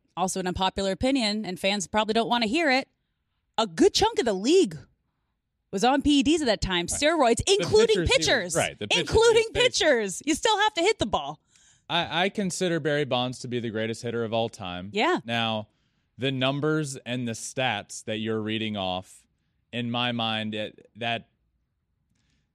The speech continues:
Speaker 2: that doesn't matter because it's not the reason that he's not in. Obviously, there's not a single person on planet Earth that would say, "Statistically, Barry Bonds doesn't deserve to be in." The reason he's not in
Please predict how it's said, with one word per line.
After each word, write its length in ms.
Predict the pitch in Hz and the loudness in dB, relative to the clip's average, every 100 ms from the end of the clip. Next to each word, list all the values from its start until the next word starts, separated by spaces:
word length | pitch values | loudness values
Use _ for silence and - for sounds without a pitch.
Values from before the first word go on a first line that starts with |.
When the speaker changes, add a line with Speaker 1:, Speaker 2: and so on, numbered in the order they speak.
| _ _ - | _ _ -4
Speaker 2:
that 160 | 151 | 0
doesn't 260 | 165 196 180 | 2 2 2
matter 260 | 147 113 98 | 0 0 -2
because 300 | 107 143 120 | -4 -4 -4
it's 160 | 113 | -4
not 240 | 151 156 - | -4 -2 -2
the 80 | 139 | -2
reason 440 | 131 131 113 107 | -2 -2 -4 -4
that 160 | 101 95 | -4 -6
he's 180 | 104 | -8
not 240 | 92 92 82 | -8 -8 -8
in. 260 | 73 53 - _ - | -12 -16 -20 _ -4
Obviously, 840 | 151 175 151 131 113 - 92 64 _ | -2 -2 0 -2 -2 -8 -12 -14 _
there's 200 | 139 135 | -4 -2
not 160 | 156 | -2
a 40 | 135 | -4
single 440 | - 170 165 160 | -6 -6 -4 -4
person 420 | 127 156 147 147 | -4 -6 -8 -6
on 160 | 131 110 | -6 -8
planet 360 | - 147 135 120 | -8 -6 -4 -4
Earth 240 | 117 82 | -4 -6
that 160 | - 104 | -8 -6
would 160 | 95 90 | -6 -8
say, 420 | - 101 95 90 _ _ | -6 -4 -4 -8 _ _
"Statistically, 800 | - - 123 170 147 139 127 120 | -14 -10 -4 -4 -4 -8 -6 -4
Barry 260 | 107 117 113 | -2 0 0
Bonds 300 | 107 104 98 | -2 -4 -6
doesn't 320 | 104 98 95 | -8 -8 -8
deserve 380 | 90 82 87 80 | -12 -10 -12 -14
to 80 | 80 | -16
be 160 | 80 | -14
in." 220 | 69 57 _ _ _ | -14 -18 _ _ _
The 220 | - 123 | -10 -6
reason 400 | 127 165 202 160 | -2 0 0 -2
he's 220 | 123 123 98 | -4 -6 -4
not 240 | 101 92 | -4 -4
in 260 | 76 71 | -8 -12